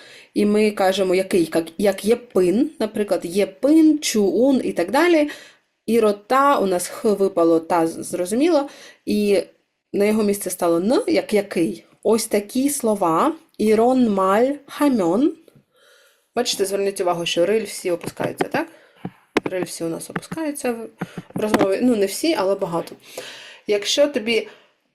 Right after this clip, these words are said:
зненацька, якщо тобі несподівано такі слова сказати, мьон, о, до речі, сьогодні я вже казала, що мьон со було дві дії одночасно,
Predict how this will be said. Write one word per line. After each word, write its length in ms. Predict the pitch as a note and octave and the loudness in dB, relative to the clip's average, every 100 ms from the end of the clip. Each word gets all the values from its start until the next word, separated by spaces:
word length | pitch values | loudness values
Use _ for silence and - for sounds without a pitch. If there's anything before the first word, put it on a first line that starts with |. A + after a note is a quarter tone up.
| _ _ _ _ | _ _ _ _
зненацька, 800 | F3+ G3+ A3 A3+ G3+ E3+ - F3 | -4 -2 0 2 0 -2 -4 -4
якщо 280 | E3 - A#3 | -2 -2 -4
тобі 440 | A#3 G3 G3+ G3+ | -4 -2 0 0
несподівано 760 | F3 G3+ G3+ G3 G3 G#3 F#3 E3+ | 0 -2 -2 -4 -4 -2 0 0
такі 400 | E3+ F3 - G3 | -2 -6 -4 -8
слова 480 | - F#3+ F3+ F3 F3 | -4 -2 0 0 -2
сказати, 800 | - G3+ F#3+ E3 G#3 - C#4+ A4+ - _ _ | -2 -4 -2 -4 -4 -2 -2 -2 -10 _ _
мьон, 400 | G#3 C4 F4+ A#4 - | 0 2 2 0 -2
о, 80 | |
до 140 | G3+ G#3 | 0 2
речі, 380 | A3+ - A3 G#3 _ _ | 2 0 -6 -10 _ _
сьогодні 460 | - G3 G3+ G3 G3 | -8 -6 -4 -2 -2
я 60 | |
вже 100 | F#3+ | -2
казала, 540 | F#3+ G3+ B3 D#4 D4 C#4+ - _ _ - | -2 -2 0 2 0 -2 -12 _ _ -12
що 300 | - G3 F3+ | -6 -2 -2
мьон 320 | F#3+ G#3+ A#3 | 0 0 0
со 220 | A#3+ A3+ | 2 2
було 240 | G3+ F3+ E3+ | 2 2 0
дві 160 | F3 | -2
дії 240 | F3+ G3 F3+ | -4 0 0
одночасно, 760 | E3+ F#3 - C#4+ D4+ B3+ A3+ | 0 -4 0 0 0 -2 -4